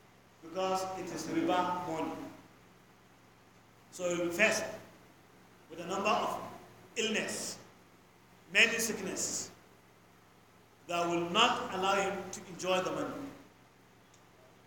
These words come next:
Rather, he will have to spend on medical bills. I will never enjoy, will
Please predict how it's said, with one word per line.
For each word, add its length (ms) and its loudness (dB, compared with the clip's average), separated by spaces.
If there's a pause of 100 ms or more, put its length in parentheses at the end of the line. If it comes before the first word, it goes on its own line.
(1800)
Rather, 440 6 (220)
he 80 0
will 120 6
have 200 6
to 60 0
spend 420 4 (460)
on 160 -8
medical 340 0
bills. 460 -4 (840)
I 80 -6
will 180 -2
never 340 4 (100)
enjoy, 240 2 (640)
will 180 0